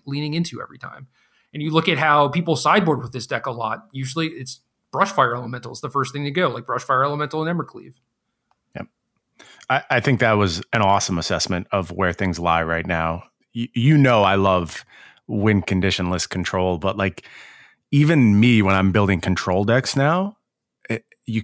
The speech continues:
Speaker 2: you just can't build them like that anymore. It, it doesn't make sense when these decks have those kind of capabilities. So the control deck I've been working on recently is, like,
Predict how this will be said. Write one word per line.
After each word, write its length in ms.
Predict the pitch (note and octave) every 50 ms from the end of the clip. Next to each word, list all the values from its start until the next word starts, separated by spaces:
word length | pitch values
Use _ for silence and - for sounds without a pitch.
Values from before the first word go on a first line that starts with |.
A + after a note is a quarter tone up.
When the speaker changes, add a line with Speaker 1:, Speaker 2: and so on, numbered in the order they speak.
| - - -
Speaker 2:
you 140 | D3 B2+ G#2+
just 280 | - C#3+ D#3 - -
can't 380 | - - D#3+ E3 E3+ D3 - F#2
build 220 | A2 A2+ D3 G3
them 180 | F#3+ A#3 G#3 A#2
like 200 | E2+ F2 E2 -
that 200 | G2 F2 E2+ -
anymore. 340 | F#2+ F2 F2 E2+ E2 D#2+ D#2+
It, 120 | D#2+ -
it 140 | - - -
doesn't 260 | C3+ C#3 C#3+ F3+ D#3
make 160 | D3 D3 C#3+
sense 340 | - - D3 F3 F3 C#3+ -
when 180 | B2 A2+ A2 F#2+
these 200 | A2+ B2+ B2+ G#2+
decks 220 | B2 A#2+ A2 -
have 240 | - A#2 A#2+ G#2 G#2+
those 180 | A2+ G#2 G2
kind 160 | - - A2 G2+
of 60 | -
capabilities. 560 | A2 F#2+ F#2+ F2 G2+ A#2 B2 A2+ G2+ F2+ -
So 140 | - A2+ G2+
the 140 | F#2 - A2
control 300 | - A2+ G#2+ B2+ C3 C3+
deck 160 | C3+ A#2+ -
I've 200 | G2 G2+ G#2+ G#2
been 140 | G#2 A#2+ B2
working 280 | C#3 D3 - - D3+ D3+
on 380 | D3+ D3+ D3+ C#3+ C#3+ - - _
recently 680 | - A2+ G#2 A2+ D3+ F3 - - G#2 F#2 F#2+ G#2+ A#2+ A2
is, 160 | F#2+ E2+ G#2
like, 280 | G#2 G#2 G2 - -